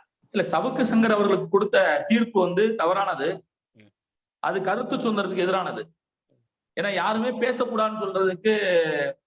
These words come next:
Speaker 1: அஹ், மக்களாட்சி முறை தான் இங்க நடந்துகிட்டு இருக்கு, மன்னராட்சி முறை நடக்கல. அப்ப மன்னராட்சி மாதிரி,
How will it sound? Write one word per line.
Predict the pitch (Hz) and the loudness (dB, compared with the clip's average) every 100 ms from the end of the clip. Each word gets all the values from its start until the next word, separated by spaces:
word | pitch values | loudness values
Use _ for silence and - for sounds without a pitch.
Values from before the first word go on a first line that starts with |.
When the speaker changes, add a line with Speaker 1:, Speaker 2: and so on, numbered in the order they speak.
| _ _ _ - | _ _ _ -6
Speaker 1:
அஹ், | 180 175 175 | -2 -2 -2
மக்களாட்சி | 175 185 254 240 226 214 | -4 -2 0 0 -2 -2
முறை | 196 | 0
தான் | 208 226 | 0 -2
இங்க | 226 | -4
நடந்துகிட்டு | 185 202 208 180 | -4 -2 -2 -2
இருக்கு, | 151 - _ _ _ 160 | -6 -10 _ _ _ -6
மன்னராட்சி | 185 240 233 220 | -2 0 -2 -2
முறை | 185 180 | -4 -2
நடக்கல. | 180 - 131 117 - _ _ _ _ _ _ | -4 -4 -4 -4 -8 _ _ _ _ _ _
அப்ப | - 190 | -8 -4
மன்னராட்சி | 185 226 262 262 262 - - 233 | -2 -2 0 0 -2 -8 -6 0
மாதிரி, | 226 247 | 0 0